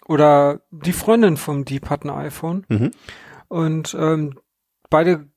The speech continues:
Speaker 1: ja, und dieses iPhone ist halt in Reichweite von diesem AirTag, dann wird dieser Schlüssel ausgetauscht und dann übermittelt dieses iPhone von der Freundin oder von dem Typ halt, äh,
Speaker 2: Mhm.
Speaker 1: die,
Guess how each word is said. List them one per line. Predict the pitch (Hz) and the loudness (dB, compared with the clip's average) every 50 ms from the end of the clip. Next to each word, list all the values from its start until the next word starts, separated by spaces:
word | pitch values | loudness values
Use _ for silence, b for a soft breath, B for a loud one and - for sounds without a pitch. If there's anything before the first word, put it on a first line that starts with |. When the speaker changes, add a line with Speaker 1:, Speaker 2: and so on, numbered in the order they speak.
| _ _ _ | _ _ _
Speaker 1:
ja, | - 175 160 160 | 0 2 4 4
und | 160 160 151 151 | 4 2 -2 -4
dieses | 165 165 180 170 - | -2 0 0 0 2
iPhone | - 180 180 - - 190 180 | 2 0 0 0 0 0 0
ist | 190 185 - | 0 0 0
halt | 190 185 - | 0 0 0
in | 196 180 170 | 0 -2 0
Reichweite | - 202 220 214 - 170 165 - 151 | 0 0 0 0 0 -2 -2 -2 -4
von | - - 185 170 | -4 -2 -2 0
diesem | 170 156 175 | 0 0 0
AirTag, | 185 180 196 202 - - 196 208 - - | -2 -2 -4 -4 -4 -4 -6 -6 -6 -2
dann | - 170 165 160 160 139 131 | 0 0 2 2 0 0 0
wird | 147 156 156 - | -2 0 0 0
dieser | 190 165 180 190 180 | 0 0 0 0 -2
Schlüssel | - - 160 156 - 185 | -2 -4 -4 -4 -4 -4
ausgetauscht | - 208 233 - - - 180 - - 151 156 143 - - | -4 -6 -6 -6 -6 -6 -8 -8 -6 -6 -6 -6 -6 -4
und | 175 165 | -2 -2
dann | 160 165 180 | 0 0 -2
übermittelt | - 185 165 180 170 170 190 208 - 240 220 185 - | -2 0 2 2 4 4 4 2 2 0 -2 -2 -4
dieses | 170 165 175 170 - - | -6 -2 -2 -2 0 0
iPhone | 160 180 196 - - 214 202 | 0 -2 -2 -2 -2 -4 -4
von | - - 165 156 156 | -4 -4 -4 -2 2
der | 160 147 139 139 143 143 | 2 4 4 4 2 0
Freundin | - - - - 156 175 202 208 214 220 214 196 | -2 -6 -4 -2 -2 0 0 0 0 -2 -2 -4
oder | 165 - 135 139 | -6 -6 -6 -6
von | 135 - 143 135 | -6 -6 -8 -8
dem | 135 127 | -8 -8
Typ | - - 208 - - | -8 -10 -8 -4 -2
halt, | 190 190 190 190 - | -2 0 -2 -2 -4
äh, | - 180 180 180 175 175 | -4 -2 0 0 0 0
Speaker 2:
Mhm. | 110 123 | -2 -2
Speaker 1:
die, | 160 160 160 160 | 0 0 0 -2